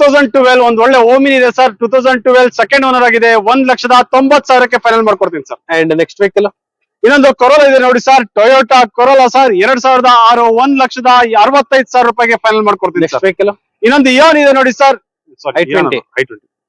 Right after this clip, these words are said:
Speaker 2: ಹೇಳಿ, ಹೇಳಿ.
Speaker 1: ಇನ್ನೊಂದು ಐ ಟ್ವೆಂಟಿ ಇದೆ ನೋಡಿ ಸರ್, as it is condition ಅಲ್ಲಿ ಐ ಟ್ವೆಂಟಿ ಎರಾ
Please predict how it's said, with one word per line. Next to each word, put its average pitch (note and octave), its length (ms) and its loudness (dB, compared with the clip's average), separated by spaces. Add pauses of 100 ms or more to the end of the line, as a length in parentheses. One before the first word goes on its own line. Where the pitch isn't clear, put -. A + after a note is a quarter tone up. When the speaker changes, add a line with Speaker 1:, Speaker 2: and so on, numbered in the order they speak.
(160)
Speaker 2:
ಹೇಳಿ, G3 160 2
ಹೇಳಿ. A#2 140 -6 (680)
Speaker 1:
ಇನ್ನೊಂದು C4+ 240 2 (120)
ಐ - 20 2 (100)
ಟ್ವೆಂಟಿ D4+ 240 0
ಇದೆ C4+ 140 2
ನೋಡಿ B3+ 220 0
ಸರ್, C#4 180 2 (300)
as C4+ 160 0
it C4 160 -8
is C4 160 -4
condition C4 360 -2
ಅಲ್ಲಿ B3 160 0 (140)
ಐ C4 120 0
ಟ್ವೆಂಟಿ C4+ 280 0 (140)
ಎರಾ C4+ 120 2